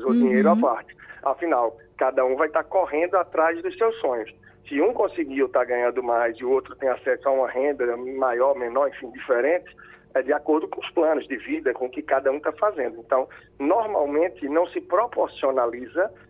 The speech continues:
Speaker 1: quando é uma moradia dividida entre amigos, o que é bem diferente quando a gente fala de um casal. Quando é casal, inclusive, eu apoio muito, e quando a gente falou de finanças pra casais aqui, já
Speaker 2: Isso.
Speaker 1: abordou esse tema, que eu acho que deve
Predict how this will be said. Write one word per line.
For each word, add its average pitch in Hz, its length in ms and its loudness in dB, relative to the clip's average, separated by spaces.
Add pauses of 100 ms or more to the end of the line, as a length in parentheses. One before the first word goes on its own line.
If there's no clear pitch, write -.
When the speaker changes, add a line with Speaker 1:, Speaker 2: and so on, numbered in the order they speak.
(140)
Speaker 1:
quando 175 320 2
é 156 40 6
uma 160 160 4
moradia 151 520 2
dividida 151 540 -4
entre 185 180 -2
amigos, 120 560 -8 (400)
o 175 100 4
que 175 200 2
é 135 60 4
bem 214 240 -2
diferente 170 440 -2
quando 190 160 0
a 180 40 2
gente 180 220 -4
fala 170 180 2
de 175 100 -10
um 185 80 -10
casal. 160 540 -2 (320)
Quando - 240 -4
é 131 60 0
casal, 143 400 0
inclusive, 156 360 -2
eu 147 80 4
apoio 151 400 0
muito, 139 300 -2
e 120 40 -8
quando 131 200 -2
a 123 40 0
gente 135 180 -6
falou 127 200 0
de 127 100 -10
finanças 131 280 -2
pra 139 120 -2
casais 131 400 0
aqui, 185 220 -4
já 139 100 2
Speaker 2:
Isso. 127 140 -4
Speaker 1:
abordou 127 240 0
esse - 160 -8
tema, 147 340 -2 (380)
que 170 100 2
eu 135 100 4
acho 131 180 0
que - 80 -10
deve 135 220 0